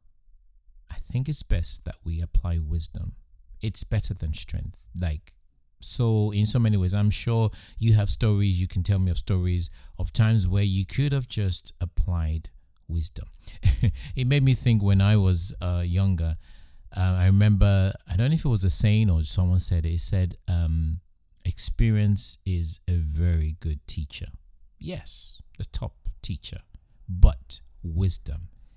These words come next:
is the headmaster. <laughs> And that is, you know, in a way applies to this. Let's apply wisdom on this road, on this journey, in our cars,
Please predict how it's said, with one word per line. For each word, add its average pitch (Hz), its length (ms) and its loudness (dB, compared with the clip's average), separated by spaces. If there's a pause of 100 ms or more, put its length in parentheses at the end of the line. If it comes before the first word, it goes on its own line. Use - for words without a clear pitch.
(120)
is 78 260 -2
the 80 100 -4
headmaster. 71 840 -4 (220)
<laughs> - 320 2 (1120)
And 95 200 0
that 98 380 0
is, 90 420 -2
you 95 140 0
know, 85 240 2
in 98 180 2
a 98 80 2
way 87 380 -2
applies 98 420 0
to - 140 -4
this. - 440 -12 (180)
Let's 110 200 -2
apply 147 300 0
wisdom 98 460 0
on 87 120 0
this - 360 -4 (160)
road, 87 500 -2 (600)
on 92 120 2
this 98 140 2
journey, 92 460 4
in 92 80 2
our 101 120 2
cars, 82 720 0